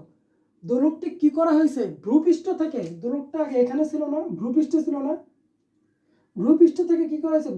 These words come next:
গভীরতায় নিয়ে যাওয়া হয়েছে। গভীরতার ক্ষেত্রে, গভীরতার ক্ষেত্রে, ভূপৃষ্ঠকে গভীরতার ক্ষেত্রে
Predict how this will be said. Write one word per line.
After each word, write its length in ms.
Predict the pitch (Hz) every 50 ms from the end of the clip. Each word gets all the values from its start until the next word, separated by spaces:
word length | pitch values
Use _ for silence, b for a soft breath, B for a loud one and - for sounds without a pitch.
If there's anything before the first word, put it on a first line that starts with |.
| 180 233
গভীরতায় 500 | 247 247 247 285 320 330 330 349 339 302
নিয়ে 120 | 311 311 302 277
যাওয়া 160 | 269 262 240
হয়েছে। 220 | 208 170 - 175 151 143 - _ _ B B 330 320 320 320 302 339 339 349 - - 175 175
গভীরতার 500 | 240 247 277 302 330 359 349 349 349 339 302 -
ক্ষেত্রে, 320 | 294 - - - 208 185 165 151 - _ _ _ _ _ _ _ _ _ _ _ _ _ _ _ _ _ _ _ _ _ _ -
গভীরতার 560 | 175 233 247 262 311 339 349 339 339 339 330 311 -
ক্ষেত্রে, 340 | 302 311 302 - - 202 170 156 151 - 190 170
ভূপৃষ্ঠকে 500 | 208 247 269 311 311 - - 330 302 311 - 214 220
গভীরতার 500 | 262 269 - 294 320 330 320 320 311 - -
ক্ষেত্রে 240 | 294 302 311 311